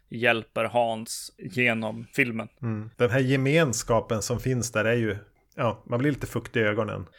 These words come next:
Speaker 1: Ja, precis. Den är ju den, det är Carney-livet, liksom. Förmodligen det som lockade och, och var det som, varför man f-, flyr med en cirkus.
Speaker 2: Ja.
Speaker 1: <laughs>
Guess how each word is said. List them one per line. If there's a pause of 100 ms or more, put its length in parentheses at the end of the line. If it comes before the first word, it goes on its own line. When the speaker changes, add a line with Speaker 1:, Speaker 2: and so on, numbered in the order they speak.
Speaker 1:
Ja,
precis.
Den
är
ju
den, (320)
det
är (360)
Carney-livet,
liksom. (260)
Förmodligen
det
som (200)
lockade
och, (460)
och
var
det
som,
varför
man
f-, (540)
flyr
med
en
cirkus. (160)
Speaker 2:
Ja.
Speaker 1:
<laughs>